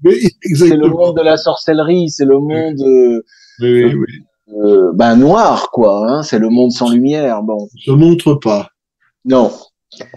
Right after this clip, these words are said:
Speaker 2: C'est le monde du sabbat, hein,
Speaker 1: Là,
Speaker 2: du
Speaker 1: voilà.
Speaker 2: Bon. Alors, euh, nous avons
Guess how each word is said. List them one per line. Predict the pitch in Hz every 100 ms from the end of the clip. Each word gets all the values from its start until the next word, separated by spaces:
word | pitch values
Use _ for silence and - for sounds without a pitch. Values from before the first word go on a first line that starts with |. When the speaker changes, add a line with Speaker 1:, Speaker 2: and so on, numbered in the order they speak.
| _ _ _ -
Speaker 2:
C'est | - 131
le | 131
monde | 135 151 143
du | -
sabbat, | - 160 143 135 - - - _ 101
hein, | 110 127 147
Speaker 1:
Là, | 107 117
Speaker 2:
du | 107 101 -
Speaker 1:
voilà. | - 117 - 113 135 - 110
Speaker 2:
Bon. | 131 113 - - - -
Alors, | 165 160 123 87 - 151
euh, | 143 139 135 127 123 113 -
nous | 139 175 170 185
avons | 170 143 151 139 107